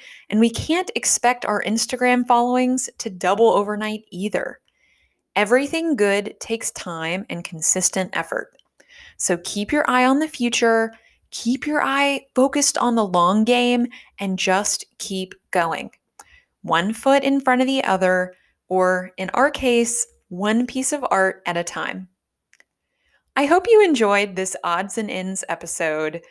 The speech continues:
Thanks so much for listening. I'm just trying to keep it real for you, and these things have been on my mind this week.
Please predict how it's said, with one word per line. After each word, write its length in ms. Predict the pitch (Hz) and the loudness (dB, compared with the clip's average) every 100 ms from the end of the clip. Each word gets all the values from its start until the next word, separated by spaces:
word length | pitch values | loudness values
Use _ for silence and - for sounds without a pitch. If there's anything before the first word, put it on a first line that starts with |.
| _ - _ - | _ -20 _ -4
Thanks 280 | 311 330 - | -2 -2 0
so 160 | 330 | 2
much 300 | 254 220 - | 2 0 -2
for 140 | 220 196 | -2 0
listening. 720 | 165 165 175 160 160 160 160 _ _ - _ | 0 -2 -4 -4 -4 -6 -12 _ _ -20 _
I'm 180 | - 349 | 0 2
just 200 | 392 370 | 2 0
trying 220 | - 269 | 2 2
to 40 | 254 | 2
keep 240 | 254 247 | 0 -2
it 80 | 247 | 0
real 380 | 170 214 220 220 | 0 2 2 0
for 180 | 220 220 | 0 -2
you, 560 | 208 214 208 208 208 - | -2 -2 0 2 0 -2
and 400 | - 190 190 190 - - | -4 -2 -2 -4 -8 -10
these 300 | 226 349 - | -8 -6 -4
things 400 | 262 262 269 - | -2 -2 -2 -2
have 320 | 233 220 170 | -4 -8 -8
been 120 | 180 | -4
on 160 | 240 277 | 0 2
my 140 | 285 | 2
mind 380 | 214 180 262 220 | 0 0 0 0
this 200 | 175 - | -4 -8
week. 360 | - - - | -10 -18 -20